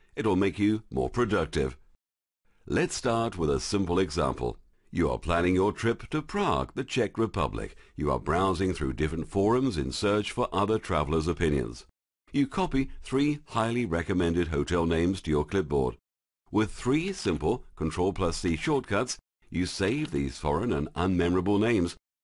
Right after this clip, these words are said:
No need to create any temporary document. Congratulations, you found the hotel you like. Because this is a business trip, you must enter some basic hotel info into your company's internal system. You open the hotel website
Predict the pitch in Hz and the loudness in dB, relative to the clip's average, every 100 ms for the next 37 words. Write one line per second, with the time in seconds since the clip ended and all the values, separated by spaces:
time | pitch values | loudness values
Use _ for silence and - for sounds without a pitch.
0 | - 202 120 90 92 73 78 87 95 101 | -2 2 4 4 2 2 -4 0 2 2
1 | - - 80 101 95 87 78 76 98 117 | 0 -2 0 0 0 0 0 0 0 0
2 | 90 90 - _ _ _ _ _ _ - | 0 0 -2 _ _ _ _ _ _ -2
3 | 143 110 92 85 - 82 73 71 67 62 | 0 2 2 0 0 0 0 0 -4 -6
4 | - - _ - 69 71 - 95 98 90 | -10 -20 _ -10 -6 -4 -2 0 2 2
5 | 67 64 71 - 104 127 127 120 90 69 | -2 -2 -6 -4 -2 0 0 2 0 -2
6 | - _ _ _ _ _ _ _ - 139 | -6 _ _ _ _ _ _ _ -2 0
7 | 208 190 139 123 98 85 78 165 113 80 | 2 2 2 2 2 2 2 2 0 0
8 | 76 58 - - - 123 127 165 120 107 | -2 -4 -6 -16 0 2 2 2 0 0
9 | 110 120 120 160 151 87 82 80 92 80 | 0 -2 -4 -2 -2 2 0 2 0 0
10 | 82 90 78 78 95 73 71 - - - | -2 0 0 2 0 0 -2 -4 -10 -2
11 | 98 92 104 104 87 78 85 87 85 98 | 0 2 2 2 0 -2 2 2 2 0
12 | 92 78 76 80 87 - 67 58 _ _ | 2 2 2 0 -2 0 -4 -6 _ _
13 | _ _ _ _ _ - 95 71 71 67 | _ _ _ _ _ 0 2 2 -2 -2
14 | 67 80 78 76 90 123 110 139 160 | -2 -2 0 0 0 0 0 -2 -4